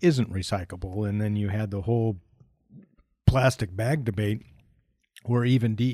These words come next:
E Q and a, a bunch of different environmental regulators came in and said the carbon footprint for a plastic bag is much lower than the carbon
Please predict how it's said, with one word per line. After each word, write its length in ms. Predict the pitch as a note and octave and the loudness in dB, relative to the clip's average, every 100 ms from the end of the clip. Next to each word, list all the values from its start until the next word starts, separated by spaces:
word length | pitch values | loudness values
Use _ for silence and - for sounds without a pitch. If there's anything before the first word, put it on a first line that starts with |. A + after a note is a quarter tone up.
| A2+ | -2
E 40 | |
Q 300 | - B2+ C3 | -2 0 2
and 100 | A2+ | 2
a, 120 | G#2 - - - | -2 -6 -16 -8
a 60 | G2+ | 0
bunch 240 | A#2 A2 | 2 2
of 320 | G2+ F2 G2 | -2 -6 -4
different 340 | G#2+ G#2+ G#2+ G#2 | -4 -2 -4 -4
environmental 680 | A2 G#2+ G#2+ G#2+ G#2 G#2+ G2 | -2 0 0 0 0 0 -2
regulators 680 | F#2+ C#3+ E3 G2+ F#2 G2 F#2 | -2 0 0 -2 -4 -8 -10
came 260 | - A2 G#2+ | -6 -2 0
in 120 | G#2+ | 0
and 120 | G2+ | 0
said 300 | - G#2+ G2 - - - - | 0 -2 -2 -10 -20 -14 -2
the 100 | A#2 | 0
carbon 400 | - D3 C3 G#2 | 6 6 6 2
footprint 560 | - F3+ - A2 G#2+ | 0 -2 0 0 0
for 160 | - G2+ | -4 -10
a 60 | F2+ | -8
plastic 560 | - C3 B2+ G#2 E2+ | -4 -2 -2 -4 -6
bag 340 | A2 C3 A2+ G2 | -2 -2 -2 -4
is 140 | F2+ | -2
much 400 | G#2+ C#3 D#3+ - | 2 2 2 -2
lower 400 | A2 G#2 G2+ G2+ | -4 -2 -2 -2
than 180 | G2+ G2 | -2 -2
the 80 | G2 | -4
carbon 400 | G#2+ G#2 G#2 | -4 -2 -4